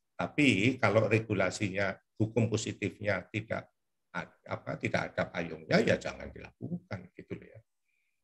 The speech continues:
Gitu. Itu melanggar hukum. Ya. Gitu. Kalau melang-,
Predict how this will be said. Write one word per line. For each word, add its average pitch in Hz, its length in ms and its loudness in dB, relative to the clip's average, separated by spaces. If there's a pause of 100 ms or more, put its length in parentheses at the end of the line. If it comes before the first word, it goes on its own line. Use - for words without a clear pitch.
(120)
Gitu. 85 240 -8 (240)
Itu 110 320 -2
melanggar 80 480 2
hukum. 113 720 4 (720)
Ya. - 320 -2 (800)
Gitu. 113 480 -4 (160)
Kalau 117 240 2
melang-, 143 240 0